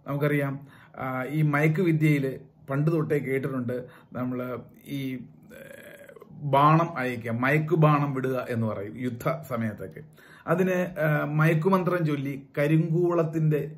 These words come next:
പൂവ് വെച്ച് അയക്കുന്ന അസ്ത്രം, അത് സമ്മോഹനാസ്-, അസ്ത്രം എന്ന് നമ്മൾ കേട്ടിട്ടുണ്ട്. സമ്മോഹന അസ്ത്രം, കരിങ്കൂളം എന്ന് പറയുന്നൊരു വിഷം, ആ,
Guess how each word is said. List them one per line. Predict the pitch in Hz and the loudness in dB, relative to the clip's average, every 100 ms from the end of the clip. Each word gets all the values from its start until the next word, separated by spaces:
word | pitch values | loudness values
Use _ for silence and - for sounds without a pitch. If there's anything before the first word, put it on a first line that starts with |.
| - | -10
പൂവ് | 135 147 156 | -2 2 4
വെച്ച് | 135 117 147 120 | 2 -2 -6 -4
അയക്കുന്ന | 131 117 127 123 - | -4 -4 -6 -6 -10
അസ്ത്രം, | 120 - 110 - - _ _ _ - - | -12 -8 -8 -8 -20 _ _ _ -16 -4
അത് | 139 139 135 - - | 0 0 -2 -8 -4
സമ്മോഹനാസ്-, | 135 156 175 175 160 165 160 160 156 - - | 2 4 4 4 2 4 4 2 0 -10 -10
അസ്ത്രം | 131 - 139 139 | -10 -6 -6 -4
എന്ന് | 131 123 | -4 -4
നമ്മൾ | 120 110 | -4 -4
കേട്ടിട്ടുണ്ട്. | 101 101 110 | -4 -8 -8
സമ്മോഹന | 117 135 135 135 131 123 | -6 -4 -4 -6 -6 -8
അസ്ത്രം, | 123 - 107 - _ _ _ _ _ _ _ 127 | -10 -10 -12 -14 _ _ _ _ _ _ _ -2
കരിങ്കൂളം | 143 147 160 160 156 | 0 2 4 4 4
എന്ന് | 156 | 2
പറയുന്നൊരു | 151 151 151 | 2 2 0
വിഷം, | 143 165 165 - - _ _ _ - | 0 -2 -4 -6 -20 _ _ _ -12
ആ, | - | -6